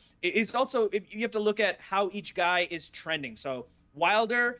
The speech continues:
since his first fight with Fury, he erased Dominic Breazeale in a one round. It was, it was a massive right hand, and he just completely erased him.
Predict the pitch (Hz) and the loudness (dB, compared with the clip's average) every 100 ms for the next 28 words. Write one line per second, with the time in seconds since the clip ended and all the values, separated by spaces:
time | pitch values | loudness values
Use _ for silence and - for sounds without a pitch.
0 | _ - - 208 226 233 202 208 214 - | _ -18 -6 -6 -4 -8 -6 -2 -2 0
1 | 202 190 196 190 185 190 190 175 156 143 | -2 0 -4 -6 -4 -6 -6 -8 -6 -2
2 | 165 185 - - 160 156 151 147 - 143 | -2 -2 -6 -4 -2 0 -2 -6 -6 -8
3 | 135 127 120 127 127 139 151 156 147 143 | -4 -4 -4 -4 -2 0 0 2 2 2
4 | 143 143 139 147 147 143 147 147 143 143 | 2 -2 -2 0 0 -2 -2 -2 -2 -4
5 | 147 175 175 190 170 160 160 160 156 143 | -2 0 0 -2 -2 -2 0 0 -2 -6
6 | 143 156 - - 160 175 180 165 160 147 | -10 -14 -14 -12 -10 -10 -4 -2 0 0
7 | 143 - 123 101 | 0 -4 -14 -14